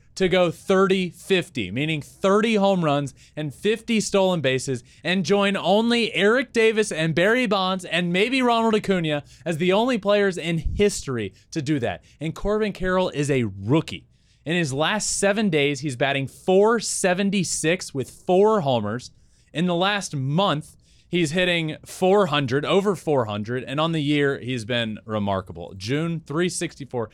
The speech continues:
four thirty-two, uh, and eight eighteen O P S, or eight eighteen on base.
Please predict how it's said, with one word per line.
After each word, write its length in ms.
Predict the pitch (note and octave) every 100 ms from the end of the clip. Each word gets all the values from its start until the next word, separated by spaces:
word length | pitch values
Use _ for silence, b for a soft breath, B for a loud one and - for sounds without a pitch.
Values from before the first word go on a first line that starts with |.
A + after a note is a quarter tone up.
| b
four 260 | _ F3 F3
thirty-two, 640 | F#3+ E3 C#3 - D3+ C3+
uh, 260 | G#2 G#2 G2+
and 100 | G#2 -
eight 180 | D3+ D#3
eighteen 580 | D3 - C#3 B2+ A#2+ - _
O 120 | B2
P 220 | A#2+ A#2
S, 260 | F2+ D#2+ - b b b -
or 260 | C#3 C#3 - -
eight 140 | E3+
eighteen 340 | E3+ - E3 D#3
on 140 | C#3+
base. 200 | B2+ A#2+